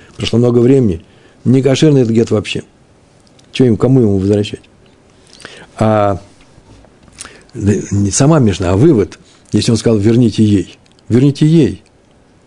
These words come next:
Мы нашли гет, это не ты потерял. Неважно, кто. Я дал жене, я же вижу гет. Она его потеряла, отдайте ей. Мы идём, возвращаем ей. Хотя есть, возможно, подозрение, что здесь есть караваны, ходит много людей. И что?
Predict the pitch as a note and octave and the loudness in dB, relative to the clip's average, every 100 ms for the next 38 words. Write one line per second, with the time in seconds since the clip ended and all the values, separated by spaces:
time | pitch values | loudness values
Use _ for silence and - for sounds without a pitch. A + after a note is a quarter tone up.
0 | - A2+ A2 C#3 B2 F#2 G#2+ - A#2+ F3 | -2 0 2 0 0 0 -2 -2 -2 -2
1 | - G#2 F#2 F2 - - - - - - | -2 -2 -2 -6 -18 -20 -20 -20 -20 -16
2 | - - D3 D#3 D#3 B2+ B2+ B2+ - - | -8 -2 2 2 2 2 0 -2 -4 -6
3 | C3 D3 C#3 C3 B2 D#3+ F#3 E3 - _ | 0 2 2 2 4 4 2 -2 -8 _
4 | - A#2 A2 A#2+ D3 A2+ G2+ F2+ - - | -6 -2 0 0 2 0 0 -4 -4 -2
5 | C#3 F#3+ E3 - - G#2+ G#2+ B2+ C3 A2+ | 0 2 0 -2 -2 0 0 0 0 -2
6 | G2+ F2 - _ _ _ A#2 A2+ E3 B2 | -4 -6 -10 _ _ _ 0 2 2 2
7 | G#2 - A2 C3 F3+ - - - - A#2+ | 0 0 2 2 0 -6 -20 -14 -6 -2
8 | D3 F3 C3+ A2 C#3+ F3 B2 A2+ D#3 D#3+ | 2 2 2 2 2 0 0 0 0 -2
9 | A#2 F#2+ A2+ G#3+ F#3+ A2+ F#2 F2 - - | -4 0 0 0 -2 -2 -4 -4 -8 -20
10 | - _ A2 - - G2+ B2 G3 F3+ A2 | -20 _ -6 -4 -2 0 0 0 -2 -4
11 | G2+ G2+ F#2 F#2 D3 - _ _ - - | -2 -2 -2 -2 -4 -6 _ _ -20 -20
12 | - - - - A2+ A2+ G#2+ - D3+ | -20 -20 -20 -2 2 2 2 0 0